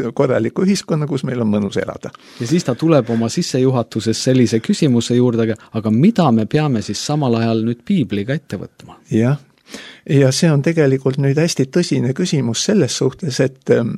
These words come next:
Speaker 1: see on põhiküsimus, kuidas inimesesse üldse suhtuda. Sest, äh, jah,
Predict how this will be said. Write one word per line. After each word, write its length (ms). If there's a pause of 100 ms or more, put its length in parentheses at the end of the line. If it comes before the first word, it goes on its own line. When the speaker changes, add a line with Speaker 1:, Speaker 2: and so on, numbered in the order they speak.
(120)
Speaker 1:
see 160
on 80
põhiküsimus, 800
kuidas 260
inimesesse 640
üldse 240
suhtuda. 460 (640)
Sest, 420
äh, 380
jah, 380